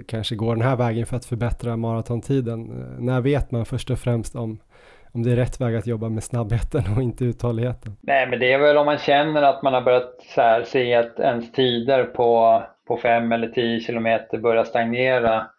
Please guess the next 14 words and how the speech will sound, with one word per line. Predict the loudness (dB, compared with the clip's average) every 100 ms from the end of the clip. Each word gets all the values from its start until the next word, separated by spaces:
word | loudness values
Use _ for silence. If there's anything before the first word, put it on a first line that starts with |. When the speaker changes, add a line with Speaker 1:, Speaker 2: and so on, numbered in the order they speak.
| _ -4
Speaker 2:
och | -4 -2
samtidigt | -2 -2 -2 -4
som | -2
man | -2 0
tänker | -2 -2 -2
att | -4 -2
man | -2 -4 -10 _ -10
fortsätter | -8 -4 -2 -2 0
jobba | 0 2 0
för | 0 0
att | 0 0
få, | 0 0 -2 -8
få | -6 -4
bättre, | 0 -2 -2 -4 0 0